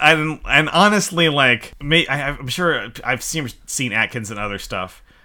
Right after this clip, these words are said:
but I feel like part of it, I, I mean, this is, part of it is, seems like it's, you know, some kind of, you know, i-, i-, entrenched misogyny that's not just trying to adapt the text.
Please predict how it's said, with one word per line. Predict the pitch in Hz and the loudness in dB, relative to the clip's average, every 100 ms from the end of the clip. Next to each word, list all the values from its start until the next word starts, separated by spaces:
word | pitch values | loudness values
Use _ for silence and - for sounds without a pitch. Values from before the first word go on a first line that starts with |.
| _ | _
but | 123 | -2
I | 131 | -2
feel | - 202 202 | 0 0 2
like | 175 165 - - - - | 2 2 -2 -18 -20 -10
part | - 175 196 | -2 0 0
of | 135 | 0
it, | 131 127 _ _ - | -2 -4 _ _ -8
I, | 127 | -6
I | 120 | -4
mean, | 147 | -4
this | 135 151 131 | -2 -4 -6
is, | 113 | -8
part | - 135 131 | -6 -2 -2
of | 110 | -2
it | 107 | -6
is, | 101 - | -8 -8
seems | - 117 | -8 -10
like | 98 95 | -10 -10
it's, | 95 - - - | -10 -10 -12 -12
you | 104 | -14
know, | 90 | -12
some | - 117 | -10 -8
kind | 107 92 | -8 -10
of, | 85 - | -14 -16
you | 104 | -14
know, | 92 85 76 78 80 | -12 -14 -16 -18 -18
i-, | 90 | -16
i-, | 82 73 104 101 | -14 -12 -12 -10
entrenched | 113 110 120 110 - - | -10 -8 -8 -8 -8 -12
misogyny | 110 127 113 107 | -6 -4 -4 -6
that's | 98 95 | -10 -8
not | 120 107 | -6 -6
just | 107 95 - - - - _ | -8 -10 -14 -20 -20 -20 _
trying | - 147 117 104 | -6 0 0 0
to | 110 | -4
adapt | 104 107 - | -2 -2 -2
the | |
text. | 95 131 104 - | -2 0 0 -4